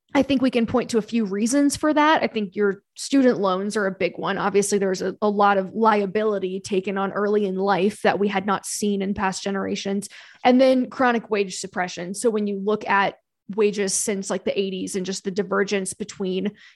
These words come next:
G D P per capita and income per capita, simply median wages over time have not kept pace, um, while housing and education costs have dramatically outpaced it. So it's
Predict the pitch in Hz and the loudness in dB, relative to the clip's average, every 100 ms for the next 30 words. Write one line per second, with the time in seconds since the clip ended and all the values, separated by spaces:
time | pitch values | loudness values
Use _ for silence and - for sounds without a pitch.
0 | - 240 208 196 196 190 202 214 196 202 | -8 -6 -4 -4 -4 -4 -6 -2 -2 0
1 | 190 190 190 - 196 196 196 202 190 190 | -2 -2 -4 -6 -8 -4 -4 -4 -4 -4
2 | 180 180 185 190 _ _ - 262 233 208 | -4 -2 -4 -4 _ _ -4 -2 0 0
3 | 190 - 196 208 214 196 196 196 190 196 | -2 -2 -4 -2 0 0 0 0 0 0
4 | 214 208 208 208 190 202 185 196 - 220 | 0 -2 0 0 0 -2 -2 -6 -4 -8
5 | - 214 208 208 - - - - - 226 | -6 0 0 0 -4 -10 -20 -18 -4 -2
6 | 214 220 208 214 214 208 208 190 - 220 | 2 0 4 2 2 -2 -2 -4 -2 -2
7 | 214 214 208 196 - - 196 180 208 240 | -2 0 0 0 -2 -6 -6 -2 0 2
8 | 208 208 190 - - 196 - - - - | 0 -4 -6 -6 -8 -6 -6 -8 -16 -8
9 | 196 - - - 247 - 247 - | -8 -6 -6 -4 -2 0 0 -2